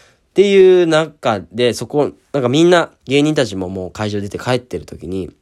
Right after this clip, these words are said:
まあ、その、タイタンのマネージャー、有名なね、バシコバさんって言うんですけど、が、まあ、その、会場がタイタンのとこなんで、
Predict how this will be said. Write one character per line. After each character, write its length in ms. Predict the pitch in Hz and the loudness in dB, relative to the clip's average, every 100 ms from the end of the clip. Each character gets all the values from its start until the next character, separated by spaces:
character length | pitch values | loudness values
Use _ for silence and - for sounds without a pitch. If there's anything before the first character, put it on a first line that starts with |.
| _ _ _ _ _ _ _ - - - _ _ | _ _ _ _ _ _ _ -20 -20 -20 _ _
ま 220 | 160 147 | 2 2
あ、 60 | 131 | 0
そ 120 | 117 | -2
の、 240 | 107 101 | -2 -4
タ 140 | - 170 | 0 0
イ 60 | |
タ 80 | 156 | 0
ン 20 | |
の 60 | 98 | -4
マ 120 | 95 | -4
ネ 140 | 110 | -4
ー 20 | 117 | -4
ジ 100 | 123 | -4
ャ 100 | 131 | -8
ー、 60 | - _ _ _ _ _ | -12 _ _ _ _ _
有 160 | 104 107 | -10 -6
名 160 | 110 | -4
な 100 | 107 | -4
ね、 200 | 110 107 - - | -4 -8 -14 -16
バ 120 | - | -10
シ 100 | 95 | -10
コ 80 | - | -4
バ 80 | 120 | -6
さ 80 | 123 | -4
ん 20 | |
っ 40 | |
て 100 | 123 | -8
言 80 | 135 | -8
う 0 | |
ん 20 | |
で 0 | 135 | -8
す 60 | |
け 120 | - | -10
ど、 160 | - - _ - - - - - | -14 -16 _ -20 -20 -20 -18 0
が、 240 | 220 156 | 2 2
ま 120 | 147 | -2
あ、 60 | 131 | -4
そ 120 | 139 | -2
の、 300 | 135 135 - _ | 2 2 0 _
会 280 | - 185 185 | 0 2 2
場 220 | 196 190 | 0 0
が 120 | 180 | 0
タ 120 | 190 | 0
イ 80 | 180 | 0
タ 120 | 117 | 0
ン 20 | |
の 80 | 90 | -6
と 80 | 85 | -10
こ 100 | 95 | -14
な 100 | 82 | -14
ん 100 | 78 | -14
で、 260 | 85 87 | -12 -14